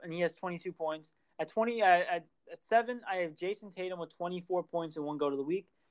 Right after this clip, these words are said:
And at number six, I have LeBron James moving up from eleven to six with twenty-eight points in one go to the week. At number five, I have Curry also moving up. He had thirty-two points in one go to the week. Uh, at number four, I have Giannis Antetokounmpo staying the same,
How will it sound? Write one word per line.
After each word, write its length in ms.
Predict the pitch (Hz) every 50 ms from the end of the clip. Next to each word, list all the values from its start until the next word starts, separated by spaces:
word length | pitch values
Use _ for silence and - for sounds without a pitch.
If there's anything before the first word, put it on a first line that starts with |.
| _ _ _ -
And 80 | 165 165
at 80 | 165
number 240 | 170 196 208 220 214
six, 240 | 214 - 226 214 214
I 80 | 202 180
have 100 | 175 165
LeBron 420 | 170 160 156 165 180 190 196 185
James 300 | 180 196 196 185 170 165
moving 300 | 170 185 196 196 196 190
up 160 | 190 185 185
from 160 | - 180 160
eleven 360 | 151 151 156 165 175 180 190 175
to 100 | - 160
six 400 | 143 - - 175 185 190 - - _ _ _ _ _
with 160 | 165 165 160
twenty-eight 460 | - - 220 220 220 214 208 202 208 -
points 240 | 208 208 208 202
in 100 | 196 170
one 140 | 170 185 190
go 120 | 180 185 180
to 80 | 180
the 80 | 170 160
week. 320 | 165 196 214 214 - _ _ _ _ _ _ -
At 80 | 175 175
number 200 | 202 214 214 202
five, 260 | - 226 214 208 196
I 40 | 180
have 120 | 170 -
Curry 320 | - - 220 240 240 226 202
also 300 | 185 185 185 190 175 165 160
moving 280 | 165 165 165 151 156 151
up. 220 | 147 147 147 - _ _ _ _ _
He 100 | - 190
had 140 | 196 190 185 - _ _ _ _
thirty-two 380 | - 214 214 208 208 - 214 190
points 340 | - - 185 175 175 175 175
in 120 | 185 175
one 160 | 160 160 165
go 100 | 160 165
to 80 | 160 156
the 80 | 151 151
week. 300 | 147 160 185 185 - _ _ _ _ _ _ _ _ _
Uh, 220 | 160 156 156 160 165
at 60 | 165
number 200 | 170 185 180 185
four, 260 | 175 - - 220 220 202
I 100 | 190 180
have 80 | 160
Giannis 280 | 156 180 190 196 208 196
Antetokounmpo 760 | 208 208 190 185 180 175 - - 202 196 196 202 202 208 208
staying 280 | 202 - 190 185 180 185
the 60 | 180
same, 320 | - - 170 156 156 165